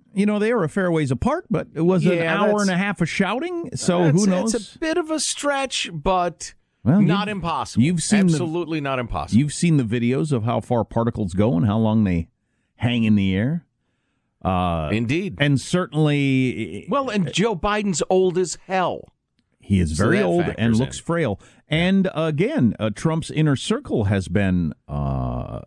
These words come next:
Speaker 1: exposed to it, and they were sitting next to Biden's people who have been sitting next to him on various planes for the last several days. And
Speaker 2: Yeah.
Speaker 1: w-, w-, it could get pretty weird if, you know, if Biden and Trump both have it,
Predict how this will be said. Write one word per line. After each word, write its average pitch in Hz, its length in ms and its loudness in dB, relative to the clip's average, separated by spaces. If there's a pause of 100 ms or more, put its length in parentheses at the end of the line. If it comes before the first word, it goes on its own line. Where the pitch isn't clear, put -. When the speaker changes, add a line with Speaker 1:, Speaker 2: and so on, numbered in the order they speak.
(140)
Speaker 1:
exposed 127 640 2
to 165 140 6
it, 269 100 -4
and 107 140 2
they 110 100 0
were 151 80 0
sitting 131 300 -2
next 139 220 -4
to 123 60 -2
Biden's 147 360 2
people 180 340 -2
who 190 80 4
have 120 80 0
been 113 160 0
sitting 113 280 -4
next 117 220 -2
to 92 120 -4
him 147 260 2
on 190 260 0
various 190 300 0
planes 233 560 0 (400)
for 170 80 -2
the 185 60 2
last 202 260 -2
several 214 220 -2
days. 220 340 0
And 151 240 0 (300)
Speaker 2:
Yeah. 90 160 0 (160)
Speaker 1:
w-, 165 240 4
w-, 180 200 2
it 262 100 0
could 403 180 -2
get 403 180 0
pretty 277 220 2
weird 180 480 4
if, - 300 -4
you 147 100 2
know, 123 180 0
if 135 160 -2
Biden 285 460 -2
and 190 100 4
Trump 202 300 0
both 131 380 0
have 67 260 -6
it, 67 100 -16